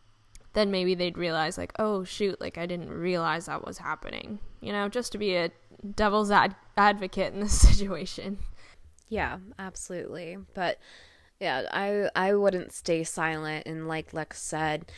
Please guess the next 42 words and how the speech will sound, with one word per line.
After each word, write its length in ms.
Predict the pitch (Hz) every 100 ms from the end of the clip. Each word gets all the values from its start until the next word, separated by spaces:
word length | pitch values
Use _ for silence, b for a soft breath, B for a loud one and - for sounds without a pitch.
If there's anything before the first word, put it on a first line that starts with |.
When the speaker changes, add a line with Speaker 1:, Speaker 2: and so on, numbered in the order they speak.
| B B B -
Speaker 2:
it's 200 | - -
not 140 | 277
even 240 | 254 208 185
worth 260 | 175 170
waiting 640 | 170 151 165 165 165 160 160
for 200 | 165 160
a 60 |
third 300 | 160 160 151
time. 260 | - 156 143
If 140 | 156
you 80 | 202
know 220 | 175 208
a 40 | 160
third 300 | - 175 165
time 260 | 185 165
is 120 | 165
gonna 160 | - 139
come, 340 | - 180 190
you 100 | 160
might 160 | 151 151
as 140 | 151
well 140 | 170 151
bite 260 | 156 156
the 60 | 151
bullet 480 | - 160 175 160 139
and 100 | 151
just, 300 | 151 151 -
you 80 | 156
know, 260 | 135 120 - B B B B B -
take 240 | - 165
care 200 | - 165
of 80 | 160
it 120 | 143
now. 280 | 165 160 156
But 580 | 160 160 - - 214 208
do 260 | 269 285 294
what 560 | 285 233 202 196 185 - - -
is 540 | - 160 165 165 - -
most 340 | 175 160 156
comfortable 460 | - 151 151 160 165
for 200 | - 170
you, 400 | 156 147 147 -